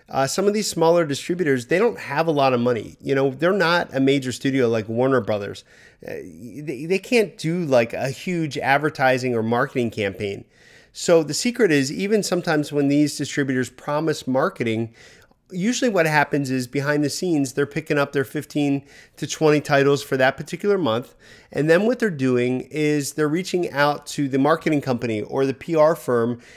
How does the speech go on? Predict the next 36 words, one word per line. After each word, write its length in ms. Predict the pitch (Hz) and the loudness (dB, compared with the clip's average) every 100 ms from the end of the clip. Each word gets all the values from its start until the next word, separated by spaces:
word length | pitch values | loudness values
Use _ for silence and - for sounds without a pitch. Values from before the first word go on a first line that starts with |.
| - - | -16 -2
that 180 | 143 | 0
they 120 | 160 143 | 2 4
have 240 | 147 143 | 2 2
on 200 | 139 131 | 4 4
retainer. 840 | 123 117 - 190 240 143 113 175 - _ _ _ _ - | 0 -2 -2 0 2 2 2 0 -6 _ _ _ _ -6
And 180 | 160 170 | -2 2
then 140 | 170 170 | 2 2
those 220 | 190 190 | 2 2
marketing 380 | 175 175 170 160 | 0 2 0 0
companies 340 | 156 156 135 | 0 -2 -4
or 60 | 131 | -6
P 200 | - 160 | -2 4
R 180 | 156 | 4
firms 320 | 175 143 131 127 | 4 0 0 -2
are 60 | |
gonna 200 | 131 139 | -2 0
evaluate 880 | 127 135 143 180 139 113 117 - - _ - _ _ | 0 2 2 0 0 0 0 -4 -14 _ -20 _ _
the 160 | - 139 | -6 -4
twenty 320 | - 170 165 | 0 2 2
or 80 | 151 | 2
so 200 | - 143 | 0 -2
titles. 500 | - 151 156 127 117 | 2 2 2 0 0
And 120 | 139 | 0
out 260 | 135 156 175 | 2 2 2
of 100 | 143 | 2
that, 260 | 113 113 | 0 0
they're 100 | 156 | -2
gonna 200 | 151 156 | -2 -2
choose, 460 | - 175 170 156 - | -4 -4 -4 -4 0
like, 220 | 131 127 | 0 2
one 220 | 139 147 | 2 4
or 80 | 139 | 2
two 260 | - 147 143 | 0 -2 0
or 80 | |
maybe 300 | 123 135 135 | 2 2 0
three, 540 | 131 - 147 127 113 | -4 -2 2 2 0